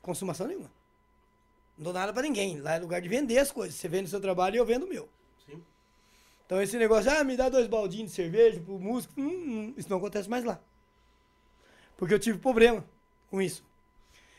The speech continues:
Speaker 1: "A minha mulher vai entrar, a entrada lá", não interessa. <laughs> Não, não, não, porque o Samba Rio foi sofrendo com esse tipo de coisa.
Speaker 2: Uhum.
Speaker 1: Sabe assim? Então a gente foi aprendendo. Tipo assim,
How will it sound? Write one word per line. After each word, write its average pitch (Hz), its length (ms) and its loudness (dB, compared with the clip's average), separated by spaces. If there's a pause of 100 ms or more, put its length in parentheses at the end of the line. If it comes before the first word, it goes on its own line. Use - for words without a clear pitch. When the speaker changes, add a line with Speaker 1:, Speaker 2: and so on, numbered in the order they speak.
(180)
Speaker 1:
"A 302 320 2
minha 285 400 2
mulher 269 360 4
vai 247 200 4
entrar, 254 300 6
a 247 100 4
entrada 240 440 2
lá", 254 220 0
não 190 120 -10
interessa. 208 500 -4 (260)
<laughs> - 260 -20
Não, 196 300 -4 (760)
não, 180 160 -6
não, 185 300 -10 (540)
porque 196 320 0
o 208 120 6
Samba 220 200 4
Rio 220 120 4
foi 233 220 4
sofrendo 247 500 2
com 196 200 -4
esse 180 180 -4
tipo 175 300 -10
de 151 120 -10
coisa. 147 440 -6
Speaker 2:
Uhum. 156 220 -18 (640)
Speaker 1:
Sabe 190 220 0
assim? 196 260 -4 (320)
Então 180 140 0
a - 20 4
gente 196 140 0
foi 220 160 10
aprendendo. 226 600 6 (1120)
Tipo 208 220 -4
assim, 190 520 -2